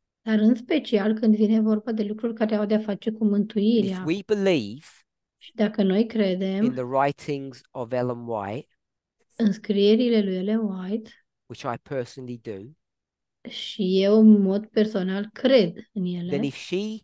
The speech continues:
Speaker 2: says
Speaker 1: atunci dacă ea zice,
Speaker 2: third angel,
Speaker 1: al treilea
Speaker 2: as
Speaker 1: înger,
Speaker 2: opposed to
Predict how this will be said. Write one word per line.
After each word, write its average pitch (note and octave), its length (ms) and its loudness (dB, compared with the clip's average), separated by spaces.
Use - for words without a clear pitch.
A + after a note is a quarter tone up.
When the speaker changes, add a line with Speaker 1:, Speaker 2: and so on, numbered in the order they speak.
Speaker 2:
says - 840 -4
Speaker 1:
atunci G3+ 360 -6
dacă G3 260 -2
ea F#3+ 380 0
zice, F#3+ 460 0
Speaker 2:
third F3 280 2
angel, A#2 840 -4
Speaker 1:
al G3 200 -2
treilea G3 420 2
Speaker 2:
as G#3+ 80 4
Speaker 1:
înger, F3+ 420 0
Speaker 2:
opposed C3+ 400 -4
to - 140 -12